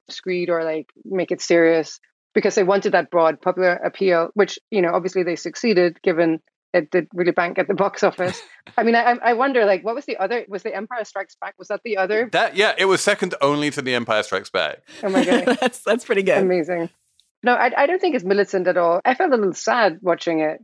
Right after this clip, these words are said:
Speaker 1: you know, the other night, I think because of the lack of progress, right? Like,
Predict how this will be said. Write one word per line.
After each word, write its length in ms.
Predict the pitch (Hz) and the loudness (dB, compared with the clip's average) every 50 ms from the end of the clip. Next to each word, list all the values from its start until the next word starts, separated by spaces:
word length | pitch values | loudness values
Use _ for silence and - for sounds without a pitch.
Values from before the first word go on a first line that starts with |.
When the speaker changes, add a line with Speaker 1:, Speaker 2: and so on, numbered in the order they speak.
| _ _ _ | _ _ _
Speaker 1:
you 100 | 214 190 | 0 2
know, 160 | 185 180 175 | 2 4 4
the 120 | 165 175 | 4 4
other 140 | 175 165 170 | 4 4 4
night, 340 | 170 185 190 175 165 175 - _ _ _ _ | 4 4 2 2 0 -2 -6 _ _ _ _
I 140 | - 214 185 | -2 -2 0
think 180 | - 214 202 | 0 -2 -2
because 220 | 160 180 - 180 151 | 0 0 -2 -2 0
of 80 | 156 | -2
the 60 | 147 156 | -2 -2
lack 180 | 160 151 - | -2 -4 -6
of 100 | 175 - | -4 -2
progress, 400 | - 302 269 208 165 - - - - | 0 0 0 0 -2 -6 -8 -6 -2
right? 180 | 170 175 180 - | -2 0 0 2
Like, 240 | 185 165 147 - | 2 0 0 -2